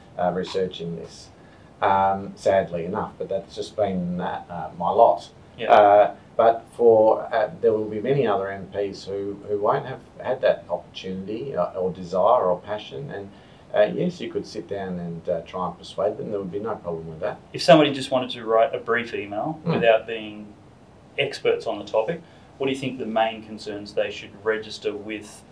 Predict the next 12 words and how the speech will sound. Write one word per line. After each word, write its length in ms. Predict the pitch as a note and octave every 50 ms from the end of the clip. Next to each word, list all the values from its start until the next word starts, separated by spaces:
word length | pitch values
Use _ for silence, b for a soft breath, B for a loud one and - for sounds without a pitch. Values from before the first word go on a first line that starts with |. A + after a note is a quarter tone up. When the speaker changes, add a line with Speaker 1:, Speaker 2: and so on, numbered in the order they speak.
| -
Speaker 2:
undecided, 760 | A#2 A2+ A2 G#2+ G#2 A2 G#2+ - A2 G#2 G2+ G2+ G2 G2+ G2 G2+ - - - - - - -
um, 460 | A2 G#2+ G#2 G2+ G2 G2 G2+ G#2+ A2 A#2 - - - - -
parliamentarians 720 | A2+ A2 G#2+ G#2+ G2+ G2+ - G#2+ G#2 G2+ G2 - - -
would 120 | - G#2+ -
Speaker 1:
If, 60 | -
Speaker 2:
be? 160 | G2+ G#2+ G2+ - -
Speaker 1:
if 100 | C3 B2+
it 60 | C3+ D#3
was 200 | - - - G#2
me, 360 | A2 B2 B2+ D3 E3 F3 -
I 160 | - - G#2+
would 260 | G#2 G#2+ G#2+ G#2 -